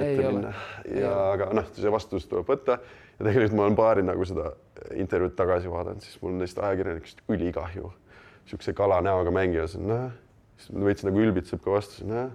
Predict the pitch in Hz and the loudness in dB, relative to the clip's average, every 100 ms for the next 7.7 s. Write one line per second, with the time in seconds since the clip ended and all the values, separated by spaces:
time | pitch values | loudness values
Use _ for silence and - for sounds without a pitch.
0 | 107 107 113 113 110 - 95 - 107 110 | -6 -6 -4 -2 -2 -4 -12 -8 -8 -6
1 | 110 92 87 - - - - - - - | -4 -4 -6 -8 -14 -10 -10 -10 -14 -14
2 | - - 190 - 113 117 110 110 110 101 | -14 -10 -8 -6 0 2 2 4 2 2
3 | 98 95 104 104 107 104 95 98 - 80 | -2 -2 -4 0 0 0 0 -2 -4 -10
4 | - - - 123 120 120 123 - - - | -10 -18 -12 -8 -4 -4 -6 -6 -8 0
5 | 95 98 98 - 110 107 87 127 110 101 | 4 4 2 2 4 4 4 4 4 4
6 | 117 101 92 - - 78 87 87 87 87 | 4 6 6 2 -2 -4 0 0 0 0
7 | 92 87 82 78 78 - - | 0 0 0 -2 -4 -6 -8